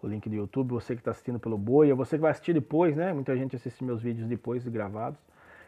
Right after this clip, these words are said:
Então, ó, fica assim, ó. Ranking um, cinco barra cinco, Gwent, o card game do The Witcher, tá?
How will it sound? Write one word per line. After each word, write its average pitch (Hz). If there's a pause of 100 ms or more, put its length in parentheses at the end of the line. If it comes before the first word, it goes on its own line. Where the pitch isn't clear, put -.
(120)
Então, 165
ó, 135
fica 151
assim, 139
ó. 98
Ranking 160
um, 202 (580)
cinco -
barra 131
cinco, - (240)
Gwent, 151 (320)
o 175
card 147
game 139
do 135
The 131
Witcher, 131 (600)
tá? -